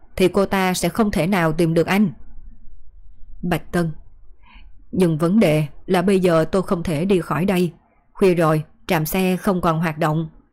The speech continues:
Không có cách gì để trốn thoát đêm nay sao?" Bên kia màn hình yên lặng,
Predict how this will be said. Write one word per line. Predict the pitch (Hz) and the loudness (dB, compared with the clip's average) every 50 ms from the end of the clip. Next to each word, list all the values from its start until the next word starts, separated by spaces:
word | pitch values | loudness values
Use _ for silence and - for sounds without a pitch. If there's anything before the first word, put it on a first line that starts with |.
| _ _ _ | _ _ _
Không | - - - 214 196 | -10 -4 -2 -2 0
có | - 208 | 0 0
cách | - 285 302 - | 0 0 0 2
gì | 190 185 170 | 2 2 4
để | 160 170 160 | 4 4 2
trốn | 165 - 208 208 233 | 2 2 2 2 2
thoát | - 302 330 330 - | 0 0 -2 0 0
đêm | 220 196 190 | 0 2 2
nay | 202 190 190 | 0 0 0
sao?" | 185 208 208 214 214 - - - _ - - - - - - - - - - - - - - | 0 0 0 0 0 -2 -4 -12 _ -20 -20 -20 -20 -20 -20 -20 -20 -20 -20 -20 -20 -12 -4
Bên | - 208 202 190 | 0 2 2 2
kia | 180 - 190 180 180 175 | 2 2 2 2 2 2
màn | 175 175 185 165 156 | 2 0 -2 -2 -2
hình | 147 170 175 160 160 - | -2 -2 -2 -2 -2 -2
yên | - 185 190 175 180 | 0 0 0 0 -2
lặng, | 160 147 143 139 | -6 -6 -6 -8